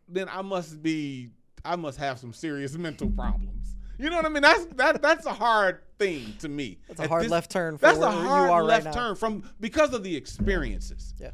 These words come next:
Speaker 1: Not because of nothing else, but because of the experiences that I've seen in the name of Jesus, not in the name of nothing else.
Speaker 2: Yeah.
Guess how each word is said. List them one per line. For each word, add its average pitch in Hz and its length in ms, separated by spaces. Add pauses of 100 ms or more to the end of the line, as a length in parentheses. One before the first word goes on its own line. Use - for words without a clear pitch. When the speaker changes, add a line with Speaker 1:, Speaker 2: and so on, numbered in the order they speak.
(120)
Speaker 1:
Not 202 260
because 214 380
of 180 140
nothing 180 380
else, - 300 (220)
but 151 140
because 226 340
of 208 120
the 180 140
experiences 190 960
that 147 120
I've 135 180
seen 175 580 (260)
in 247 160
the 214 100
name 202 300
of 175 140
Jesus, 185 440
not 233 200
in 214 80
the 202 120
name 214 280
of - 80
nothing 208 340
else. 104 300 (160)
Speaker 2:
Yeah. 110 100